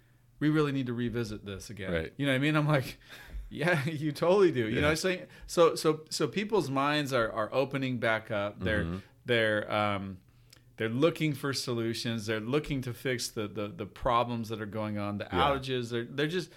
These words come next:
Speaker 2: Totally.
Speaker 1: everything's at an all-time high. And it's
Speaker 2: Yeah.
Speaker 1: like, who's gonna capitalize on this?
Speaker 2: Right. Well, and, and that's, I mean, n-, not to, not to veer off, but you, you know, if, if you're not an assistant manager, if you're not a manager, if you're not a re-, like, you need to be thinking about that, because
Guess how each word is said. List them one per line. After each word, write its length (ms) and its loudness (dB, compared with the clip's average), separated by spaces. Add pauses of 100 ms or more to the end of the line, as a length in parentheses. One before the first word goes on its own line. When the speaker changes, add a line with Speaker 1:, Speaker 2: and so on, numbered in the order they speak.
Speaker 2:
Totally. 300 0
Speaker 1:
everything's 360 0
at 140 2
an 60 -2
all-time 580 -2
high. 380 0
And 100 -6
it's 80 -8
Speaker 2:
Yeah. 200 6
Speaker 1:
like, 80 -6
who's 280 -4
gonna 220 -2
capitalize 640 2
on 160 -6
this? 100 -6
Speaker 2:
Right. 280 6 (360)
Well, 160 10
and, 100 6
and 160 4
that's, 360 8
I 80 4
mean, 440 6
n-, 200 -6
not 260 8
to, 220 6
not 220 0
to 80 0
veer 340 6
off, 360 6
but 240 4
you, 380 2
you 100 0
know, 140 6
if, 220 0
if 160 0
you're 160 6
not 420 4 (380)
an 80 0
assistant 420 -2
manager, 380 -2
if 120 -8
you're 200 0
not 280 0
a 40 -2
manager, 540 -6
if 140 -10
you're 100 -2
not 180 0
a 20 -4
re-, 180 -4
like, 240 2
you 140 2
need 160 6
to 80 6
be 160 2
thinking 760 -2
about 500 -2
that, 280 8
because 420 6